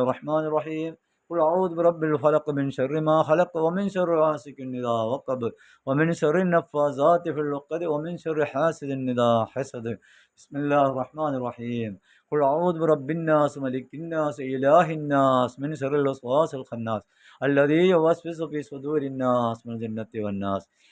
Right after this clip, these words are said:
الحمد لله، الحمد لله رب العالمين. റഹ്മ റഹീമായ കാരുണ്യത്തിൻ്റെ റബ്ബേ, ഞങ്ങൾ ചൊല്ലിയ ഖുർആൻ പാരായണം, ദിക്റുകൾ, സ്വലാത്തുകൾ, അദ്കാറുകളൊക്കെ മിസ്ല സബാബ് മുത്തുപ്പേട്ട ദാവൂദുൽ ഹക്കീം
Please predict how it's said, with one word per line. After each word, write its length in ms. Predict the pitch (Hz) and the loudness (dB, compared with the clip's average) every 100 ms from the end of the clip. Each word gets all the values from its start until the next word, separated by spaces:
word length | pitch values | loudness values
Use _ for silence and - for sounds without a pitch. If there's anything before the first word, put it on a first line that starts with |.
| _ - | _ -6
الحمد 320 | 143 170 180 | -4 -4 -6
لله، 420 | 147 123 110 107 - _ _ - | -4 -4 0 0 -2 _ _ -6
الحمد 360 | 135 160 185 180 | -6 -4 -4 -2
لله 360 | 170 147 135 127 | 0 2 2 2
رب 140 | 113 110 | -4 -4
العالمين. 640 | 110 110 107 104 104 _ _ - | -2 -2 -2 -6 -10 _ _ -2
റഹ്മ 320 | 139 147 175 | 0 0 0
റഹീമായ 480 | 170 147 143 135 127 123 | 2 2 0 0 0 0
കാരുണ്യത്തിൻ്റെ 680 | 131 131 160 143 131 127 123 | -2 -2 -2 -8 -8 -6 -4
റബ്ബേ, 260 | 117 117 | -4 -4
ഞങ്ങൾ 260 | 117 117 139 | -6 -4 -4
ചൊല്ലിയ 300 | 139 127 139 143 | -4 -4 -2 -2
ഖുർആൻ 360 | 127 123 143 139 | 0 0 0 2
പാരായണം, 440 | 127 120 117 120 | 0 2 -2 -4
ദിക്റുകൾ, 320 | 113 143 135 123 | -8 -8 -6 -6
സ്വലാത്തുകൾ, 500 | 110 113 123 127 113 | -6 -4 -4 -2 -4
അദ്കാറുകളൊക്കെ 800 | 104 107 123 151 143 123 117 113 | -4 -6 -2 0 0 -2 -4 -6
മിസ്ല 240 | 110 123 | -10 -6
സബാബ് 440 | 123 127 147 156 156 _ _ - _ | -4 4 6 6 2 _ _ -20 _
മുത്തുപ്പേട്ട 500 | 131 123 175 175 165 160 | -14 -8 -4 0 0 2
ദാവൂദുൽ 540 | 143 135 151 175 175 156 | 2 4 2 0 -2 -2
ഹക്കീം 360 | 156 147 139 | -4 -6 -10